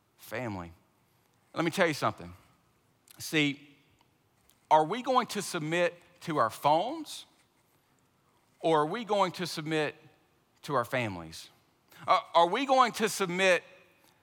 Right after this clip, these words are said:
to our spouses, or are we going to submit to our smart devices? We have to make a decision,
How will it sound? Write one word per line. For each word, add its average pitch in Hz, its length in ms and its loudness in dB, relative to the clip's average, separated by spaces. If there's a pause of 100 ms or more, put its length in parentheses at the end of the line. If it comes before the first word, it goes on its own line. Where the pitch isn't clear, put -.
(140)
to 180 240 4
our 143 300 6 (360)
spouses, 170 1120 0 (260)
or 190 220 6 (160)
are 180 180 8
we 254 160 0
going 247 260 4
to 208 140 -4
submit 180 500 -2
to 165 200 0
our 147 320 6 (160)
smart 156 580 2 (420)
devices? 117 800 0 (380)
We 208 340 0
have 208 260 0
to 190 80 -8
make 165 340 2 (400)
a 147 80 0
decision, 117 600 -4